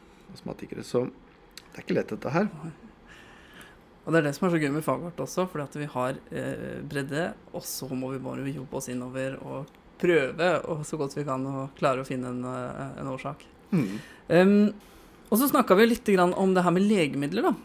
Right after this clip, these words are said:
Speaker 2: Ehm, at det kan være med å utløse en allergisk reaksjon.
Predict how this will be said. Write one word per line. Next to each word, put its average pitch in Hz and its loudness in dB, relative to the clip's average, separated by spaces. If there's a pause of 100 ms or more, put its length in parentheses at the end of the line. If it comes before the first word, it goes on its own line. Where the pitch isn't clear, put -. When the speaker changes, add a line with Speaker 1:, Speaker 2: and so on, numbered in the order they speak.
(280)
Speaker 2:
Ehm, 180 2 (100)
at 170 -2
det 160 0
kan 311 0
være 196 2
med 160 0
å 139 -2
utløse - -6
en 135 -4
allergisk 123 -6
reaksjon. 120 -10